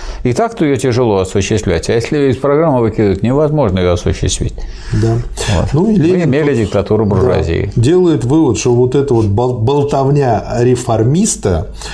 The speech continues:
Speaker 2: лишь словесное прикрытие отречения от всякой революции.
Speaker 1: Да.
Speaker 2: В этом и опасность, и это очень эффективное оружие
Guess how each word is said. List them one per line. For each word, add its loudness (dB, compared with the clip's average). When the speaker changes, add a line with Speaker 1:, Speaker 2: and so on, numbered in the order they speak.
Speaker 2:
лишь -2
словесное 0
прикрытие 0
отречения 0
от -2
всякой -2
революции. -2
Speaker 1:
Да. 2
Speaker 2:
В 2
этом 0
и 2
опасность, -2
и 0
это 0
очень 0
эффективное 0
оружие 2